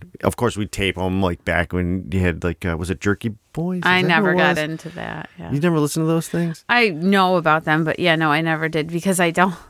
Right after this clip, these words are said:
Speaker 2: I don't like it when people would be mean. I would do
Speaker 1: You didn't
Speaker 2: prank
Speaker 1: mind being mean. <laughs>
Speaker 2: No, I would do surveys. I never did mean
Speaker 1: Oh,
Speaker 2: ones.
Speaker 1: no?
Speaker 2: Yeah.
Speaker 1: Like, we called McDonald's, the one in town, and pretended like we had food poisoning and started
Speaker 2: Oh, you
Speaker 1: yelling at 'em and
Speaker 2: guys
Speaker 1: stuff.
Speaker 2: were
Speaker 1: Oh, yeah.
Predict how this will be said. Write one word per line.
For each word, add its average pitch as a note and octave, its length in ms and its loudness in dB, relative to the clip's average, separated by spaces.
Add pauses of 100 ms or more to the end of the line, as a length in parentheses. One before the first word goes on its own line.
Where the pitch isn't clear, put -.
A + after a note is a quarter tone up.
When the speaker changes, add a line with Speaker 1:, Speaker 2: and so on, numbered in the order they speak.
(360)
Speaker 2:
I F3+ 100 -2
don't F3+ 240 2
like E3+ 180 -2
it D#3+ 120 0
when D#3+ 160 0
people D#3+ 320 -4
would D#3+ 160 0
be D#3 180 -2
mean. D3+ 420 2
I G#3+ 120 0
would D4 280 0
do A3 360 -2
Speaker 1:
You G#2+ 180 4
didn't D3 160 4
Speaker 2:
prank - 0 -
Speaker 1:
mind F#2+ 220 6
being E2 240 4
mean. E2 320 0
<laughs> - 80 -8
Speaker 2:
No, C#4 440 2
I G#3 220 2
would A#3+ 220 -2
do F3+ 320 -2 (320)
surveys. F#3+ 800 -4
I F3 140 -2
never F#3+ 340 4
did F#3 380 2
mean F3+ 500 0
Speaker 1:
Oh, F#2+ 280 4
Speaker 2:
ones. F2 120 0
Speaker 1:
no? F2 420 0
Speaker 2:
Yeah. E3+ 260 2
Speaker 1:
Like, G#2 160 2
we A#2+ 140 2
called A#2+ 300 2
McDonald's, F#2 640 2
the F#2+ 80 0
one F2+ 140 2
in F2 100 0
town, F2 480 2
and E2+ 320 -2
pretended F2 320 -2
like D#2+ 160 -4
we F2 100 0
had E2+ 120 -2
food F#2 280 0
poisoning F#2 680 4
and D#2 240 -2 (140)
started G#3+ 340 0
Speaker 2:
Oh, F3 40 2
you F#3+ 140 0
Speaker 1:
yelling G3+ 200 2
at G3+ 160 2
'em G3+ 60 2
and G3+ 60 2
Speaker 2:
guys G3 80 0
Speaker 1:
stuff. F#3+ 100 -2
Speaker 2:
were F#3 120 2
Speaker 1:
Oh, B2+ 200 2
yeah. G2 180 2